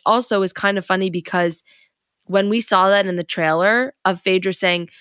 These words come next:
"What about that woman made you think she was lesbian?" and Brandi says, "Her eyebrows,"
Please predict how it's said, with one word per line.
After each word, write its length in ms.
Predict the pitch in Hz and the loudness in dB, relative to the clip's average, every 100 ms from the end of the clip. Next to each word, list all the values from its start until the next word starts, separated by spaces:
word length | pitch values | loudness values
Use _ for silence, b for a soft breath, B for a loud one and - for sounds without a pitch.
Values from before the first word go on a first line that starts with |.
| b b b _ | b b b _
"What 140 | 240 | 0
about 240 | 311 339 330 | 2 2 2
that 160 | 285 | 0
woman 260 | 240 233 220 | 0 -2 0
made 180 | 214 190 | -2 -2
you 80 | 208 | -4
think 160 | 208 | -4
she 80 | 208 | -4
was 120 | 180 | 0
lesbian?" 400 | 196 202 180 170 | 2 2 0 -2
and 200 | 165 165 | -2 -4
Brandi 300 | 170 175 170 | -2 0 -2
says, 200 | 170 170 | -4 -4
"Her 140 | 170 - | -2 0
eyebrows," 460 | 160 170 202 208 | 2 2 2 0